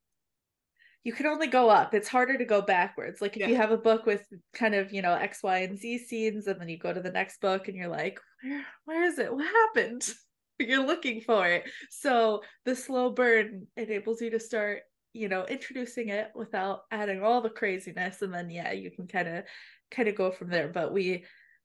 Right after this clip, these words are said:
Speaker 1: also greatly appreciate your discretion on, on word choice. Not that you, you can never make ev-, everyone happy,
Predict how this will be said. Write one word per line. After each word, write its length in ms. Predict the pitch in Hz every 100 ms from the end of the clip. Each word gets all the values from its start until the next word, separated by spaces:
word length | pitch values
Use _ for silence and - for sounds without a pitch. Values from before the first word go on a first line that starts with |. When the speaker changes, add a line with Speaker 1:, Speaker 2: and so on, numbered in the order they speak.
| _ -
Speaker 1:
also 380 | 214 - 208
greatly 440 | 196 - 285 196 180
appreciate 440 | 175 214 - -
your 100 | 196
discretion 560 | 190 196 190 190 - 190
on, 220 | 180 170
on 400 | - 214 214 220
word 240 | 240 220
choice. 300 | 220 214 -
Not 160 | 262 277
that 100 | 330
you, 140 | 294 277
you 160 | 247
can 140 | 254 320
never 260 | 339 349
make 240 | 302 254 247
ev-, 220 | 214 -
everyone 540 | - 202 202 190 185
happy, 640 | 190 196 170 - - 196